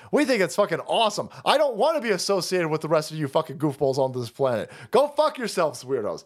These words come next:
Please, keep, keep marginalized. I like a small group.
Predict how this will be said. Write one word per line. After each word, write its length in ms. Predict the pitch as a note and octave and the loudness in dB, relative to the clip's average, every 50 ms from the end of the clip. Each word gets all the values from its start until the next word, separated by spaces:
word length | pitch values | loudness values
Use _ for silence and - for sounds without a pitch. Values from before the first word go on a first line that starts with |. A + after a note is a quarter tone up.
| _ - _ | _ -12 _
Please, 260 | - C4 D4+ A#3+ G3 D#3+ | 2 2 2 2 -2 -2
keep, 260 | - C4 F4 F4+ F4 - - - - - - | 0 0 2 2 0 -4 -10 -20 -20 -20 -8
keep 320 | - - C#4+ F4+ F4 F4+ A#3 | -2 0 0 0 0 0 2
marginalized. 600 | G#3 C4+ E4 F4 F4 G#3+ B3 A#3 G3 E3+ D#3 - - - | 2 4 4 4 2 0 0 0 0 0 -2 -4 -4 0
I 160 | - C#4+ D#4+ | 2 2 2
like 280 | - C#4+ C#4+ E4 - - | 2 2 0 0 0 0
a 80 | A3 - | -2 -2
small 380 | - - E3 E3+ D#3+ D3+ C#3 | -2 -2 0 0 2 2 0
group. 360 | B2 C3 C3 A2+ F2+ - - | -2 -4 -4 -6 -6 -8 -12